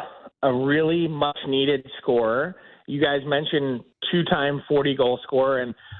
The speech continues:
although he kinda struggled a bit to fill the net last year in Ottawa relatively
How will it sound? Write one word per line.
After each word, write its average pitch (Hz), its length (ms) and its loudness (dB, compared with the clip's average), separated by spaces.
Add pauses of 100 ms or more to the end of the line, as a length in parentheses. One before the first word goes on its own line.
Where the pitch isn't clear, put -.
(140)
although 160 260 2
he 160 80 -2
kinda 165 280 -2 (140)
struggled 151 360 2
a 139 40 2
bit 143 420 -2 (220)
to 143 100 0 (100)
fill 143 180 2
the 135 120 0
net 131 280 -2
last 131 320 0 (120)
year 127 200 2
in 117 160 -2
Ottawa 127 440 2
relatively 123 960 0